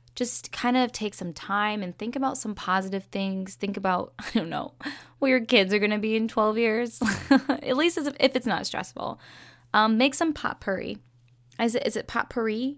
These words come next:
or pourri? I don't even know how to say it right, but I made some last spring, and it really changed the vibe of the house. I just peeled an orange, and I put the peelings and boiled it in water, hot water, and then added cinnamon, added, like, some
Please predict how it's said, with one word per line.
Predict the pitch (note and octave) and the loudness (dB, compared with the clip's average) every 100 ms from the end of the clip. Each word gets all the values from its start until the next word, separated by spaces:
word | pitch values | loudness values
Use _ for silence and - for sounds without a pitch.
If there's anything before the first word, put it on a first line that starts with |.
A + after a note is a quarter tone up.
| - | -8
or | G3 | -8
pourri? | - G#3 G#3+ C#4 - | -4 -2 0 -2 -2
I | A3 | 0
don't | A#3+ | 0
even | A#3 | 0
know | F#3 | -2
how | - | -6
to | |
say | - - | -8 -6
it | |
right, | - - _ | -6 -8 _
but | - F#3+ - | -2 -2 0
I | G3+ | 2
made | A3+ A#3+ | 4 2
some | - G3+ F#3+ | 2 0 2
last | F#3 F#3+ - | 2 0 -2
spring, | - F3 E3 F3 - - - - - - | -4 -2 -2 -6 -10 -20 -20 -20 -20 -2
and | A3 | 2
it | C4 - F#3+ | 4 2 0
really | G3+ F4+ | 2 2
changed | - D4 F#4 F4 | 2 0 0 -2
the | A#3 | -6
vibe | F#3+ D3+ A3+ A3+ | -4 -2 -2 -4
of | |
the | F3+ | -6
house. | E3 - F#3+ - - | -4 -6 -6 -10 -8
I | F#3+ | -6
just | F#3 - - - - - | -4 -6 -10 -16 -20 -20
peeled | - A#3+ B3+ B3+ | -4 2 4 4
an | B3 | 2
orange, | G3+ G3 G3 G3 G3 G3 - - _ - | 2 2 0 0 -2 -4 -10 -14 _ -10
and | F#3 | -4
I | F3+ | -4
put | - G#3+ | -4 -6
the | A#3 | -6
peelings | - G#3+ G#3 G3+ G3+ F#3+ - | -4 -2 0 -2 -4 -6 -6
and | F3+ F3+ - | -4 -4 0
boiled | F#3 F#3 F#3 | 2 2 2
it | F3 | -2
in | F3 F3 | -4 -2
water, | G#3 A3 A3 A3 A3 _ _ | 2 2 2 0 -4 _ _
hot | G#3+ G3+ | 0 2
water, | G#3+ G3+ G3+ - | 2 2 0 0
and | F#3 | -2
then | F3+ - | -2 -2
added | D#3+ E3+ | -4 -2
cinnamon, | - D4+ D4 D4 C#4+ C#4 C#4+ - - - | 0 4 6 6 6 4 0 -10 -20 -6
added, | F3+ F3+ E3+ - F3 | -2 -2 -4 -8 -6
like, | F3+ F#3 | -4 -6
some | - - | -8 -6